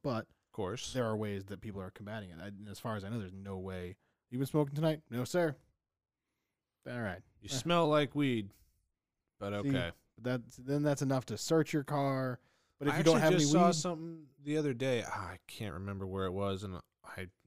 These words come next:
Speaker 2: also don't remember what, uh, town it was in, but it was ruled, a judge had ruled that smelling marijuana it, when you're,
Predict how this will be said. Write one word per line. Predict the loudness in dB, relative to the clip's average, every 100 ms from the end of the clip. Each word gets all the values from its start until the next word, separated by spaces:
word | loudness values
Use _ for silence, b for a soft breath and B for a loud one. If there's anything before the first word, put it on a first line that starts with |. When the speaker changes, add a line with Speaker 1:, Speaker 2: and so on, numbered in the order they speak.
| _
Speaker 2:
also | -12 -10 -8
don't | -8 -8
remember | -8 -6 -6
what, | -4 -4 -6 _ _ _ _ _ _
uh, | -10 -8 -8
town | -6 -4 -4
it | -6
was | -8 -6
in, | -8 -8
but | -8 -10 _ _ _ -20
it | -10
was | -10
ruled, | -4 0 4 4 2 0 -6 _ -10
a | -6
judge | -2 -2 -2
had | -6
ruled | -4 -2 0 -2 -4 -6
that | -4 -4 -6 _ _ _ _ _
smelling | -6 -4 -2 -2 -2 -2 -4 -6 -10 _ _ _ _ -10
marijuana | -4 -2 -2 -2 -4 -4 -6 -8 _ _ _ _ -12
it, | -12 -8
when | -8 -6
you're, | -6